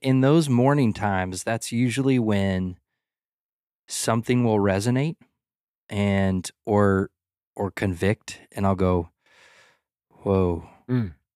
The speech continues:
Speaker 1: And it, and so when people are like, "How do you know God's speaking to you?" It's,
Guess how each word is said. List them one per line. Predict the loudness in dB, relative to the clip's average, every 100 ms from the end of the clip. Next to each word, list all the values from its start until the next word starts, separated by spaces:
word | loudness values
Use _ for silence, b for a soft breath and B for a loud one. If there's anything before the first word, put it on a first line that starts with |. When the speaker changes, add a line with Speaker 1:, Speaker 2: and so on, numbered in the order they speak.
| _ _ _ _ _ _ _ _ -6
Speaker 1:
And | 0 2
it, | 0
and | 0 -2
so | 2 2
when | 2
people | 0 -2 2
are |
like, | 0 0
"How | -2
do | 0
you | 2
know | 4 4 2
God's | 2 0 -2
speaking | -4 -4 0
to | 0
you?" | 0
It's, | 0 -2 -2 -8 -12